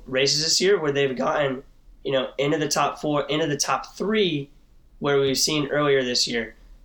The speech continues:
So I'm really, I'm really excited to see what, what, what it comes down to, <clears throat> excuse me, um, towards the end of the season where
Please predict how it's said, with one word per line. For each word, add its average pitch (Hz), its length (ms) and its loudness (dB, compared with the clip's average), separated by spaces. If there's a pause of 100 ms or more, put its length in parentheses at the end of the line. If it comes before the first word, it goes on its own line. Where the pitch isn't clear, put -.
So 127 680 0 (1300)
I'm 147 280 2
really, 175 400 4
I'm 139 140 0
really 147 360 2
excited 135 300 2
to 131 80 0
see 131 180 0
what, 127 320 -2
what, 131 360 -6
what 127 160 -4
it 120 60 -6
comes 123 200 -4
down 220 220 -4
to, 120 380 -4 (220)
<clears throat> - 220 -16 (380)
excuse - 280 -8
me, 113 100 -6 (540)
um, 127 560 0
towards 143 280 0
the 135 80 4
end 131 80 4
of 123 40 0
the 123 60 0
season 123 580 -2
where 123 600 0